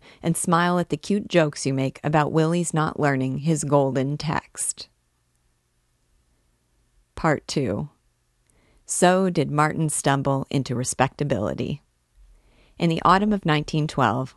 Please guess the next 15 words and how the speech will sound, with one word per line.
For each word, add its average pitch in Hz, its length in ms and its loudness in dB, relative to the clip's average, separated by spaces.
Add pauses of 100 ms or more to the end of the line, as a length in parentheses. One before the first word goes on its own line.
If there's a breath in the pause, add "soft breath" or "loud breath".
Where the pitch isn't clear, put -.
when 165 180 2
Mister 190 300 0
Debs, 147 560 0
Mister 156 280 0
Roosevelt, 156 720 2
Mister 151 300 0
Wilson, 170 560 0
and 165 180 0
Mister 175 300 -2
Taft 135 540 -4 (360 soft breath)
were 170 80 2
campaigning 175 640 2
for 170 100 -2
the 180 80 0
presidency, 127 920 -2